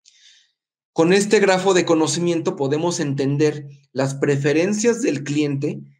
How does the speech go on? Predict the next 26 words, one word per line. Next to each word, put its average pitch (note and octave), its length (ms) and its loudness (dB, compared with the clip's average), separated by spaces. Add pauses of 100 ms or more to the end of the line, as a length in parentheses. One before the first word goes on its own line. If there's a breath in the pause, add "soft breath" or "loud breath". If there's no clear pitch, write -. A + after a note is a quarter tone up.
(120)
analizando D3 800 0
su F3 140 -4
historial C3+ 460 0
de D3+ 120 -2
compras C#3 540 -2 (260 soft breath)
y G#3 360 0 (200)
recorrer C#3+ 560 2
el G3 140 2
grafo F3 560 -2 (200)
para C#3 200 2
encontrar D3 680 -2
productos F3+ 600 0
similares D3 760 -2 (280 loud breath)
comprados G3 680 2
por E3 240 0
clientes D#3 480 0
similares C3 580 -2 (260 soft breath)
con G#3 300 2
preferencias D3 640 0
similares C#3 580 -2 (220 loud breath)
o F#3 460 2 (120)
con C#3+ 220 0
ciclos D#3 420 0
de C#3+ 100 2
vida B2+ 240 2
similares. C3+ 680 -2